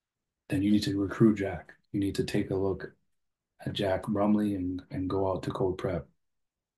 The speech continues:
Also, Adam from Fort Erie International Academy. I'm not even gonna pretend like I know how to say his last name. I apologize. Uh, here's my attempt.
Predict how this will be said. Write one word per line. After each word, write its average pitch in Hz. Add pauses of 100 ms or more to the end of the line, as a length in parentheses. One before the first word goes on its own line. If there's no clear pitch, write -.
(520)
Also, 117 (460)
Adam 110 (420)
from 95 (760)
Fort 104
Erie 101 (240)
International 98 (760)
Academy. 117 (580)
I'm 104
not 95
even 92
gonna 85
pretend 104
like 98
I 98
know 95
how 98
to 90
say 101
his 95
last 95
name. 95
I 92
apologize. 101 (640)
Uh, 104
here's 107
my 101
attempt. 107